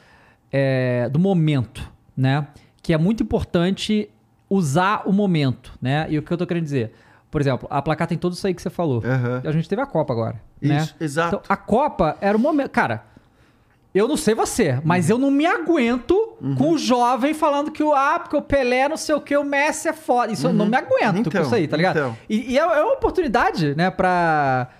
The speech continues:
Speaker 1: pra, pra, pra
Speaker 2: <laughs>
Speaker 1: utilizar essas coisas e mostrar. Porque,
Speaker 2: Claro,
Speaker 1: cara, eu
Speaker 2: velho.
Speaker 1: também não vi o Pelé.
Speaker 2: Aham.
Speaker 1: Eu não vi Seleção de oitenta. Na verdade, eu tava nem vivo.
Speaker 2: É.
Speaker 1: Porra, mas eu fui procurar pra ver os vídeos, ver as
Speaker 2: Isso,
Speaker 1: coisas. Falei, cara,
Speaker 2: isso,
Speaker 1: eu
Speaker 2: cara.
Speaker 1: vou, vou, tá ligado? Você vê aquilo ali, irmão?
Speaker 2: É.
Speaker 1: Você fala, cara, não é possível isso aqui, não existe.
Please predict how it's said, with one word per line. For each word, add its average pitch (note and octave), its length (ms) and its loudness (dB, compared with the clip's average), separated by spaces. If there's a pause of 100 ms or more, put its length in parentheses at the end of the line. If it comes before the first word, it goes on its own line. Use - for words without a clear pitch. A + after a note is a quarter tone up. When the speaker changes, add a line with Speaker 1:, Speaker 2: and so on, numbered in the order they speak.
(180)
Speaker 1:
pra, D#3+ 260 0
pra, E3 220 0
pra F3 220 0
Speaker 2:
<laughs> D#3 200 -8
Speaker 1:
utilizar D#4 580 0
essas E4+ 240 -2
coisas C#4+ 200 -2
e D#4 60 0
mostrar. C4+ 220 0
Porque, D#3+ 140 0
Speaker 2:
Claro, C#4+ 140 0
Speaker 1:
cara, A#3+ 120 2
eu A#3+ 140 0
Speaker 2:
velho. A#3+ 60 -4
Speaker 1:
também D4+ 200 -2
não D#4 100 -6
vi F3 140 -4
o E3+ 40 -6
Pelé. G#2+ 260 -8 (140)
Speaker 2:
Aham. D3 140 -2
Speaker 1:
Eu B3+ 80 2
não D4 100 -2
vi G#3+ 120 0
Seleção D#3+ 300 -4
de B2+ 40 -6
oitenta. C3 260 -8
Na C3 60 -8
verdade, D#4+ 280 -2
eu A3+ 60 -4
tava C4+ 140 0
nem C#4 180 -6
vivo. F#3+ 280 -4 (120)
Speaker 2:
É. C#3 220 -6 (160)
Speaker 1:
Porra, D4 160 2
mas C#4+ 140 0
eu D#4+ 80 0
fui E4+ 160 -2
procurar F4+ 440 0
pra F#4+ 140 0
ver C4 180 0
os C4+ 120 -2
vídeos, G#3 360 0
ver C4 80 2
as C#4+ 100 -2
Speaker 2:
Isso, - 80 -14
Speaker 1:
coisas. D4 160 -4
Falei, - 140 -2
cara, F#4+ 180 2
Speaker 2:
isso, G3 100 -2
Speaker 1:
eu - 80 -2
Speaker 2:
cara. - 260 -2 (160)
Speaker 1:
vou, A#3+ 80 -12
vou, A#3+ 220 -6
tá - 120 0
ligado? F#4+ 160 2
Você D#4+ 120 0
vê B3 120 2
aquilo G#4+ 200 2
ali, A#3 180 2
irmão? D#3+ 320 0 (180)
Speaker 2:
É. C3+ 120 -10
Speaker 1:
Você G4 100 -4
fala, G#4+ 120 0
cara, G#4 160 0
não F#4 40 4
é F4 40 0
possível F4 340 0
isso - 120 -2
aqui, C#4+ 300 0
não C#4 80 2
existe. A#3 240 -2